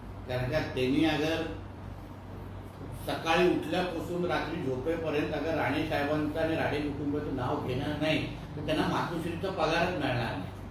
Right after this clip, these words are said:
म्हणून आपल्या पगारासाठी अगर कोण काय धावपळ करत असेल, फडफड करत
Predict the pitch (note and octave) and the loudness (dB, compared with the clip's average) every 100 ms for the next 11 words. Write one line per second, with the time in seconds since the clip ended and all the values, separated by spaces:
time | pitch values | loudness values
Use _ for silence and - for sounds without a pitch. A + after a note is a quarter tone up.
0 | - - - - - - - - - - | -10 -10 -10 -10 -10 -10 -10 -10 -10 -8
1 | C3 - - - G3+ G#3+ G#3+ E3+ G3 G#3 | -4 -4 -4 -6 -2 0 2 6 6 6
2 | G3 F#3 F3+ F3 D#3+ D#3+ - - - - | 6 2 2 2 0 -2 -8 -12 -12 -10
3 | D#3 D#3+ F#3 F3+ F#3 F3+ F#3 F#3 D3 D3 | -4 -2 -2 0 0 2 2 2 2 2
4 | F#3 F#3+ E3+ F3+ F3+ E3 E3 D#3+ D3+ D3+ | 2 2 2 2 2 0 2 2 2 0
5 | D3 E3+ G3 F3+ F3+ | 0 2 0 2 0